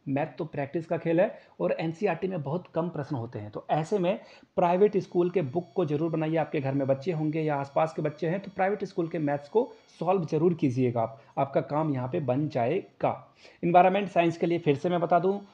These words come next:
ये आप सिर्फ और सिर्फ एनसीईआरटी पढ़ोगे काम आपका बन जाएगा। क्लास थ्री, फ़ोर, फ़ाइव, सिक्स, सेवन साइंस वाला भी पोर्शन पढ़ लोगे काम आपका बन जाएगा।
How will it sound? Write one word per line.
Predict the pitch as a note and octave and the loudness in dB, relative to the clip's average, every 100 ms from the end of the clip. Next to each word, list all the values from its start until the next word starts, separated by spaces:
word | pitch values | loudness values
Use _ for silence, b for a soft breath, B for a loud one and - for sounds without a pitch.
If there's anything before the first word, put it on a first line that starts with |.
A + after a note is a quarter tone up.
| B | B
ये | D3 C#3 F#3+ A3 | -2 4 8 8
आप | A3 F#3 F#3 | 6 2 0
सिर्फ | - F#3 F3+ | 0 0 2
और | F3+ | 0
सिर्फ | - E3+ | -2 -2
एनसीईआरटी | D3+ C3+ D3+ C#3 | -2 0 0 0
पढ़ोगे | D#3+ D3+ C#3+ D#3+ | -2 -2 -2 -2
काम | D#3 B2+ | -2 -2
आपका | B2 C3+ | -2 -2
बन | B2+ B2+ | 0 0
जाएगा। | D3+ | 0
क्लास | F3+ C#3+ B2+ A#2+ - | 0 0 -2 -4 -4
थ्री, | C#3 E3 | -2 -2
फ़ोर, | - B2 B2 | 0 0 0
फ़ाइव, | B2 B2+ D#3+ | -2 -2 -4
सिक्स, | - A#2+ - G#3+ G#3+ B _ | -6 -8 -4 -4 -4 B _
सेवन | - D3 E3 - - | -2 0 0 -4 -8
साइंस | C3+ C#3+ C#3 | -4 -4 0
वाला | D3 C#3+ | 0 2
भी | D3+ D#3 - - | 0 -2 -8 -8
पोर्शन | C3 D3+ | -4 -2
पढ़ | D3 C3+ | -2 0
लोगे | C3 C#3 | 0 -2
काम | E3+ B2 A2+ | -2 -6 -6
आपका | G#2+ - G#3+ B B - | -4 0 0 B B -2
बन | D3+ A#2+ | 2 2
जाएगा। | A2 G#2+ A2+ | 0 -4 -6